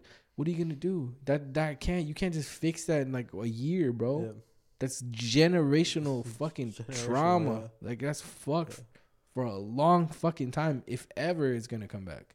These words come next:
Speaker 2: Yeah. Yeah.
Speaker 1: Man, I don't know. I hate, it's been, it's been hard to be on social media, man. Like, I'm not someone that gets, like, fucked up easily, man, but seeing all the fucking babies just,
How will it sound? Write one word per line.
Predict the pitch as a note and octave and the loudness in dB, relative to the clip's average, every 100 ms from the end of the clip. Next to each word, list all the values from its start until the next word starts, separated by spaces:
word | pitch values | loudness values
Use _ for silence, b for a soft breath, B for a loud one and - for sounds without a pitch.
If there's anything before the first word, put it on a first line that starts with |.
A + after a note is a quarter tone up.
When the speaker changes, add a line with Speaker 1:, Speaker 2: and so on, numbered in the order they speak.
| C#3 | -14
Speaker 2:
Yeah. | G#2+ A2 - _ _ _ _ _ _ _ | -14 -14 -18 _ _ _ _ _ _ _
Yeah. | - B2 _ _ _ _ - | -20 -20 _ _ _ _ -12
Speaker 1:
Man, | G2 G2 G2+ - _ - | -10 -8 -12 -16 _ -2
I | |
don't | A#2 G#2+ | 0 0
know. | G2+ - | -4 -6
I | G2 B2+ | -2 2
hate, | C3 C#3+ C#3+ - B B B B B B _ | 4 4 4 0 B B B B B B _
it's | - C#3 | -6 0
been, | D#3+ D3+ | 0 2
it's | C#3 C#3 | 0 2
been | D3+ | 2
hard | C#3+ D3+ D#3+ D3+ | 6 8 6 4
to | C#3 | 4
be | D3 | 4
on | C#3+ | 4
social | C3 C#3+ C3+ C3+ | 2 0 2 2
media, | C3+ C3 | 2 2
man. | B2 B2 | 2 0
Like, | A#2 G2+ - - | 0 -4 -14 -4
I'm | C3 D3+ | 0 2
not | F3 E3 | 2 0
someone | - D#3+ D#3+ | 0 2 2
that | C#3+ | 2
gets, | B2 C#3+ | 0 -2
like, | C#3+ A#2 - | -2 -4 -8
fucked | - - C#3 - | -20 -6 -4 -2
up | C3+ - | -4 -2
easily, | B2+ C3+ C#3+ C#3+ | 0 2 2 2
man, | C#3 C#3 | 0 0
but | A#2 | -2
seeing | - - D3 C3+ | -4 -4 -2 -4
all | B2+ | -4
the | A#2 | -6
fucking | - C3 G2+ | -8 -8 -8
babies | F#2+ G#2+ B2+ C3 B2+ A2+ | -6 -2 2 2 2 0
just, | A#2 | -6